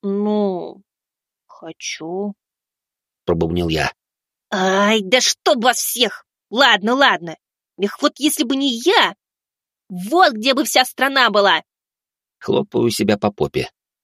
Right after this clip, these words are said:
Speaker 1: «Ну что там?» «Сына, ты чего? Это же, ма, а будто неделю назад я чуть не умер.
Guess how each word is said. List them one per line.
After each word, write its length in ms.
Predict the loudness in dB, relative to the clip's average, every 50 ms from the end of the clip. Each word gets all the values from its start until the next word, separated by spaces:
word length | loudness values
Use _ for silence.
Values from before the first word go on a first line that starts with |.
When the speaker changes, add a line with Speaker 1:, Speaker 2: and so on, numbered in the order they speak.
| _ _ _ _ _ _ _
Speaker 1:
«Ну 100 | -4 -4
что 220 | -2 2 2 2
там?» 240 | 2 2 0 0 -2 -8 _ _ _ _ _ _ _ _ _ _ _ _
«Сына, 760 | -14 -12 -12 -6 -4 -4 -2 -2 -2 -2 -2 -2 -4 -4 -6 _ _ _ _ _ _ _ _ _
ты 120 | -2 -2
чего? 540 | -2 0 0 0 0 2 2 0 0 -2 -4 -6 _ _ _ _
Это 260 | -4 -2 0 0 0
же, 220 | 2 2 0 -2 -2 _ _ _ _ _ -8
ма, 600 | -4 -2 0 2 4 4 4 4 4 4 2 0 -6 _ _ _
а 120 | -2 -2
будто 340 | 0 0 0 -2 0 0 0
неделю 400 | 0 0 0 2 2 2 2 2
назад 340 | 4 2 4 4 4 2 2 2
я 120 | -2 -2
чуть 220 | 0 -2 -4 -4 -2
не 100 | 0 0
умер. 380 | 0 0 0 -2 -2 -4 -6